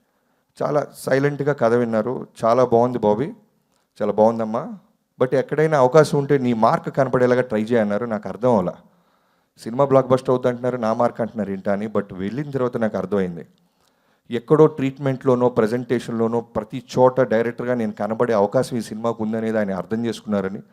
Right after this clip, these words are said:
అక్కడి నుంచి మళ్ళీ రివైజ్ చేయడం స్టార్ట్ చేసాం. We, and we achieved it, sir. Thank you so much. Uh, thank you బాబాయ్ అన్నట్టు వంశీ, thank you చిన్నబాబు గారు, love you.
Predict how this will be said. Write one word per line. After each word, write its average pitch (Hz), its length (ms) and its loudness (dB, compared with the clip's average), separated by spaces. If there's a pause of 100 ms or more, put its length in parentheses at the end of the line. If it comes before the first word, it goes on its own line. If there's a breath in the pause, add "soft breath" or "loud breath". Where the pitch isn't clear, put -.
(260 soft breath)
అక్కడి 101 240 -8
నుంచి 113 200 -6
మళ్ళీ 110 300 -2
రివైజ్ 107 340 -2
చేయడం 107 200 -8
స్టార్ట్ 98 320 -6
చేసాం. 107 300 -6 (760 soft breath)
We, 104 100 0
and 107 200 -2
we 104 220 0
achieved 120 220 0
it, 113 160 -2
sir. 117 120 2
Thank 110 280 -4
you 117 200 -4
so 110 60 -2
much. 117 180 -2 (840 soft breath)
Uh, 98 120 2 (100)
thank 120 200 0
you 131 80 6
బాబాయ్ 123 300 10
అన్నట్టు 117 300 2
వంశీ, 113 280 0
thank 117 320 0
you 113 140 6
చిన్నబాబు 110 420 4
గారు, 110 200 2
love 104 240 2
you. 120 140 4